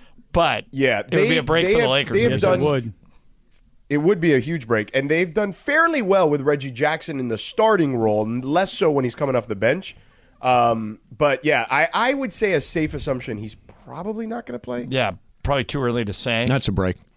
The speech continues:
Speaker 1: Yeah.
Speaker 3: Big time.
Speaker 1: Lakers
Speaker 3: Need it.
Speaker 1: will take any breaks they can get. They're
Speaker 3: Need
Speaker 1: in
Speaker 3: it.
Speaker 1: ninth place.
Speaker 3: Yeah, and especially with the schedule, the way it's set up right now, um, based on the number of home games, based on the number of teams with winning records, et cetera, et cetera,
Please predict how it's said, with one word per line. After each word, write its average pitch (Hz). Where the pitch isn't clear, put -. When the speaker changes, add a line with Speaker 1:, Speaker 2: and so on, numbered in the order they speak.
Speaker 1:
Yeah. 110
Speaker 3:
Big 139
time. 131
Speaker 1:
Lakers 139
Speaker 3:
Need 143
it. -
Speaker 1:
will 123
take 123
any 123
breaks 123
they 117
can 101
get. 113
They're 110
Speaker 3:
Need 131
Speaker 1:
in 135
Speaker 3:
it. -
Speaker 1:
ninth 127
place. 131
Speaker 3:
Yeah, 120
and 135
especially 165
with 135
the 131
schedule, 147
the 131
way 135
it's 135
set 139
up 147
right 156
now, 160
um, 120
based 139
on 131
the 127
number 131
of 110
home 160
games, 151
based 131
on 135
the 127
number 127
of 113
teams 143
with 120
winning 127
records, 147
et 123
cetera, 131
et 120
cetera, 147